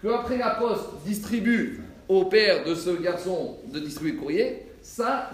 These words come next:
c'est plus la même chose, c'est plus ton problème. C'est pas le fils qui a été demandé au père de faire cela. Mais il a dit au Rav, malgré tout, si j'ai un conseil à te donner, soit tu l'emmènes toi-même, soit tu trouves un messager privé, parce que si des maîtres arrivent, arrive à ton père qui doit se fatiguer,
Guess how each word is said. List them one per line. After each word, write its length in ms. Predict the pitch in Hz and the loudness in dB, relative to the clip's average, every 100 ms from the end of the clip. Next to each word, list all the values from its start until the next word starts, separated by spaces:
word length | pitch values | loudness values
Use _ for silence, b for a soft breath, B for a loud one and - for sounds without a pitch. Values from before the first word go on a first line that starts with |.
| - | -8
c'est 180 | 170 | -8
plus 120 | 175 220 | -6 -2
la 120 | 180 | -2
même 180 | 170 170 | -2 -4
chose, 220 | 214 240 - | -6 -6 -4
c'est 100 | 170 | -6
plus 220 | 160 190 | -4 -4
ton 120 | 240 185 | -2 -2
problème. 320 | - 156 127 - - - | -2 -2 -2 -6 -14 -6
C'est 140 | 165 | -4
pas 140 | 165 | 2
le 140 | 240 233 | 2 2
fils 440 | - 269 339 - | -2 -2 -2 -2
qui 100 | - | 0
a 60 | 190 | 0
été 180 | 175 175 | 2 -2
demandé 300 | 170 170 175 | -2 2 2
au 80 | |
père 480 | 165 - 247 247 - | 2 2 4 6 4
de 60 | 131 | -6
faire 180 | 123 120 | -8 -10
cela. 160 | 131 98 - - - - | -10 -12 -14 -20 -20 -6
Mais 220 | 190 269 | -2 0
il 60 | 254 | 0
a 60 | |
dit 160 | 220 214 | -2 -2
au 60 | |
Rav, 200 | 196 196 | 0 0
malgré 360 | 180 190 180 175 | 0 0 2 0
tout, 380 | 170 190 233 - - - | 0 -2 -4 -8 -18 -20
si 220 | - 208 | -10 -6
j'ai 60 | 196 | -4
un 80 | 180 | -4
conseil 280 | 165 170 165 | -6 -2 0
à 100 | 151 | -2
te 80 | |
donner, 340 | 151 151 165 185 | -4 -4 -4 -6
soit 200 | - 156 | -4 -6
tu 60 | 147 | -6
l'emmènes 260 | 151 143 | -6 -6
toi-même, 440 | 127 127 160 190 - - - | -6 -2 0 0 -4 -12 -10
soit 140 | - | -4
tu 80 | 170 | -4
trouves 200 | 170 165 | -4 -4
un 40 | 160 | -4
messager 380 | 156 160 147 | -2 -2 -4
privé, 560 | 143 139 147 202 196 - | -6 -4 -2 0 -4 -10
parce 140 | - 156 | -8 -6
que 140 | 190 | -4
si 180 | - 233 | -4 -2
des 160 | 240 233 | 0 2
maîtres 260 | 220 - | 0 0
arrivent, 320 | 196 190 190 | 0 0 0
arrive 180 | 170 180 | 0 0
à 40 | 180 | -2
ton 140 | 175 | -2
père 240 | 180 170 160 | 0 0 0
qui 60 | |
doit 140 | 147 160 | -2 -2
se 80 | |
fatiguer, 500 | 147 147 147 180 233 | -2 -6 -4 -2 -2